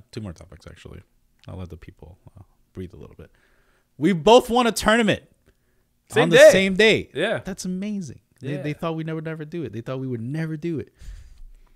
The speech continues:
Speaker 1: Unfortunately for me, <laughs> they didn't get to see me win the tournament.
Speaker 2: Yeah.
Speaker 1: Like, it cut off. I did one of your things. They were like, I, I got, I got a bunch of messages like, "You and Berkey don't know how to end the stream." <laughs> And it's like,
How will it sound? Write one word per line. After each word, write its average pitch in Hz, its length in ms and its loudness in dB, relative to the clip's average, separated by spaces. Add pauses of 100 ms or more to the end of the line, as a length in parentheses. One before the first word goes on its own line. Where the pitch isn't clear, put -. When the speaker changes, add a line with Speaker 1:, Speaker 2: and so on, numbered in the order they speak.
(160)
Speaker 1:
Unfortunately 170 440 0
for 147 120 -6
me, 170 300 -2
<laughs> - 720 -10 (280)
they 135 100 0
didn't 135 100 -4
get 123 100 -6
to 113 60 -12
see 139 200 -6
me 127 100 -4
win 120 180 -4
the 110 60 -6
tournament. 135 440 -2
Speaker 2:
Yeah. 127 140 -2
Speaker 1:
Like, 135 220 0 (220)
it 123 140 -4
cut 190 180 4
off. 175 260 4 (540)
I - 80 -12
did 131 160 -2
one 131 160 -2
of 117 80 -2
your 127 160 2
things. 107 320 -4
They 104 140 -6
were 110 80 -6
like, 107 240 -6 (340)
I, 123 220 -6
I 120 40 0
got, 131 220 -2
I 123 60 -4
got 123 100 2
a 120 40 -2
bunch 120 200 -2
of 117 60 -6
messages 104 420 -6
like, 90 240 -6 (540)
"You 508 200 0
and 381 120 -6
Berkey 349 320 -2
don't 392 180 2
know 370 160 2
how 294 80 -4
to 320 100 -8
end 359 140 -4
the 285 60 -12
stream." 247 460 -12
<laughs> - 400 -8
And 143 200 2
it's - 100 0
like, 113 360 -2